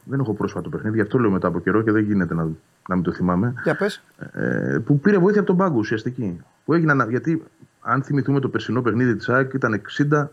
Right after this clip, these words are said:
Speaker 1: τριάντα. Δηλαδή στο εξήντα, τρεις-τέσσερις μαζεμένες αλλαγές, άλλοι, άλλες μία ή δύο προς το εβδομήντα, εβδομήντα πέντε, και η ομάδα να φουλάρει στο τέλος των αγώνων. Έχει πάρει πολλά μάτς πέρσι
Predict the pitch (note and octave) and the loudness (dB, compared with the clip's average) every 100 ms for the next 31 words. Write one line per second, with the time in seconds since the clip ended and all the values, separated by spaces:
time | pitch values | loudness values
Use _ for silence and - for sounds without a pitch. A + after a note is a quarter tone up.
0 | _ - A2 G#2 E2 - _ _ _ _ | _ -2 0 0 -4 -10 _ _ _ _
1 | _ - - _ _ _ _ _ - F#2 | _ -20 -20 _ _ _ _ _ -10 -6
2 | G2+ G2 F#2+ - C3 G2+ F2+ - B2 - | -4 -4 -4 -2 0 2 0 -2 -4 0
3 | A2+ A2 G2 F#2+ G2 A2 G2 F2+ A2+ C#3+ | -2 -2 -2 -2 0 -2 0 0 2 2
4 | B2 A2+ G#2 A#2+ A2 G2 G2 F#2+ A2+ G#2+ | 2 2 0 0 2 0 -6 -4 0 2
5 | G2+ G2 A2+ G2 E2+ - _ - _ - | 0 2 2 0 -2 -10 _ -20 _ -6
6 | G2+ G2+ F2+ F2 F#2+ C#3 C#3+ G2 F#2+ F2 | -4 -2 -2 -2 0 2 2 2 0 -2
7 | F2 D3 E3+ E3+ - - - - C3+ A#2 | -2 0 0 -2 -8 -20 -16 -2 0 2
8 | D3+ D#3 B2+ A2+ A#2 C#3 E3 D#3+ - G2 | 2 2 0 0 0 2 0 -6 -14 -10
9 | C3 D3+ D3+ A2+ G2 B2 D3+ C#3+ D3+ D3 | -8 -6 -8 -6 -6 -4 -6 -4 -4 -2
10 | E3 G#2 D#2+ - D#2+ - | -2 -2 -6 -10 -14 -14